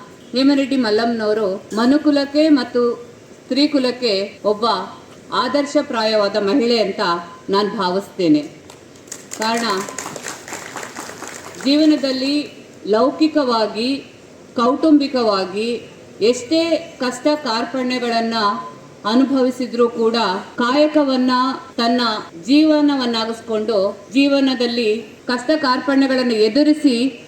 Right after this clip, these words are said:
ಏನೋ ಒಂದು ಸಾಧನೆಯನ್ನ ಮಾಡಿ ತೋರಿಸಿದಂಥವರು ಹೇಮರೆಡ್ಡಿ ಮಲ್ಲಮ್ಮನವರು. ತನ್ನ ಮೈದುನನನ್ನೇ ಭೋಗಿಯಿಂದ ಯೋಗಿಯನ್ನಾಗಿಸಿದವರು ಮತ್ತು ಮನುಕುಲಕ್ಕೆ ಒಬ್ಬ ಮಹಾನ್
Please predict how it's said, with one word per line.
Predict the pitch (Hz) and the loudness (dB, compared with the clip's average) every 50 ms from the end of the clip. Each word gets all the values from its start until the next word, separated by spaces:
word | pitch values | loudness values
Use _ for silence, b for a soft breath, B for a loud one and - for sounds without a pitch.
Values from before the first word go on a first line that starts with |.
| - - - | -14 -6 0
ಏನೋ | 220 254 285 302 320 330 | 2 4 6 6 6 6
ಒಂದು | 320 294 277 269 269 | 4 4 4 2 0
ಸಾಧನೆಯನ್ನ | 269 - 240 233 247 233 269 269 269 262 254 247 247 | 0 0 -2 -2 0 0 2 2 2 2 0 0 -2
ಮಾಡಿ | 240 226 214 220 240 240 | -2 0 0 0 0 0
ತೋರಿಸಿದಂಥವರು | 247 - 247 233 226 226 - - 226 208 202 220 202 202 208 214 220 190 190 214 - - - - - - | 0 -2 -2 -2 -2 -4 -4 -6 -6 -6 -2 0 0 2 2 2 0 -2 -2 -4 -8 -14 -20 -20 -14 -4
ಹೇಮರೆಡ್ಡಿ | - 226 233 233 233 220 208 196 202 196 | -2 0 2 2 2 0 0 2 2 2
ಮಲ್ಲಮ್ಮನವರು. | 196 180 175 180 185 185 185 170 165 160 143 135 135 - - - - - - | 2 2 0 0 0 0 0 2 2 0 -2 -4 -6 -12 -18 -20 -20 -6 -4
ತನ್ನ | 254 240 254 262 254 220 196 196 - - - - | 0 0 2 2 2 2 0 -2 -4 -10 -10 -6
ಮೈದುನನನ್ನೇ | 208 214 233 254 285 254 311 302 302 294 277 262 254 262 262 240 220 226 240 247 - - - 180 | -2 0 0 2 4 6 6 6 6 4 2 2 2 2 0 0 0 -2 -4 -6 -10 -16 -16 -2
ಭೋಗಿಯಿಂದ | 190 262 240 262 294 262 294 302 285 269 262 269 262 233 220 208 226 240 - - - - - - - | 0 2 2 2 2 2 2 2 4 2 2 0 0 -2 -2 -4 -4 -8 -12 -18 -20 -20 -20 -8 0
ಯೋಗಿಯನ್ನಾಗಿಸಿದವರು | 214 254 277 294 277 294 320 294 277 269 247 233 233 233 233 - - 233 220 220 226 233 262 | 2 4 4 4 4 4 2 2 2 2 0 0 0 -2 -2 -2 -4 -2 -2 2 2 2 2
ಮತ್ತು | 294 285 - - 208 214 - - 240 | 2 0 -2 -4 -4 -2 0 -2 0
ಮನುಕುಲಕ್ಕೆ | 226 220 226 254 262 269 277 262 254 247 - 247 240 | 0 2 2 0 2 2 0 0 0 -2 0 -2 -2
ಒಬ್ಬ | 226 208 202 208 220 | 0 0 -2 -2 -2
ಮಹಾನ್ | 214 202 202 202 262 262 262 277 285 285 277 | -4 0 0 0 0 0 0 0 2 2 0